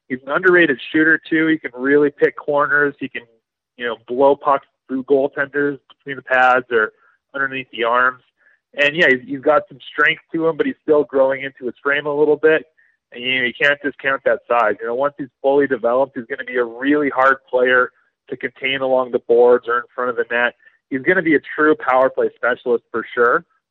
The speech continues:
once he's fully developed. He's, he's not the best skater right now, but there is room for improvement. He's got long strides. He gets good extension in his strides. He's fairly balanced as well. He's,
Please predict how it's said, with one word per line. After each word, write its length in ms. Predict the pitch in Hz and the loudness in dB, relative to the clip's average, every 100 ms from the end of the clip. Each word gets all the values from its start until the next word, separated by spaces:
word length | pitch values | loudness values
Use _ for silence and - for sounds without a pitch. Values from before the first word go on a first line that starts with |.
| - | -12
once 160 | 123 - | -10 -8
he's 100 | 120 - | -10 -2
fully 220 | 117 110 | 2 2
developed. 480 | 101 104 110 151 _ _ - _ - | 0 -2 -2 -4 _ _ -20 _ -14
He's, 140 | 185 - | -14 -10
he's 120 | 202 | -4
not 200 | 208 247 | 0 2
the 100 | 254 - | 2 2
best 220 | 165 165 _ | 2 0 _
skater 420 | _ 151 160 165 165 | _ -6 -2 2 2
right 260 | 165 165 170 | 2 0 -2
now, 320 | 170 185 190 | -2 -2 -2
but 300 | 160 151 - - | 2 2 0 -2
there 180 | 170 175 | 2 4
is 120 | 185 147 | 2 0
room 240 | 139 151 - | -4 -4 -4
for 120 | 139 | -4
improvement. 560 | 120 - 113 117 156 - _ _ _ _ _ _ - | -4 -6 -8 -4 -4 -4 _ _ _ _ _ _ -16
He's 120 | 147 | 0
got 180 | 165 139 | 2 2
long 300 | 135 143 143 - | 4 4 2 -4
strides. 500 | - 127 131 131 127 | 0 2 4 4 0
He 80 | 135 | -4
gets 180 | 143 - | -6 -4
good 100 | 151 | 0
extension 520 | 143 - 139 131 - 139 | -2 -2 -6 -6 -8 -16
in 100 | 139 | -16
his 120 | - - | -20 -8
strides. 480 | 127 127 123 127 - _ _ _ - | 0 2 2 0 -6 _ _ _ -12
He's 100 | 220 | -6
fairly 280 | 262 294 240 - | -2 0 -2 -4
balanced 440 | 131 143 143 131 | -2 0 0 -4
as 60 | 110 | -4
well. 200 | 120 110 | 0 0
He's, 240 | 107 131 | -2 -12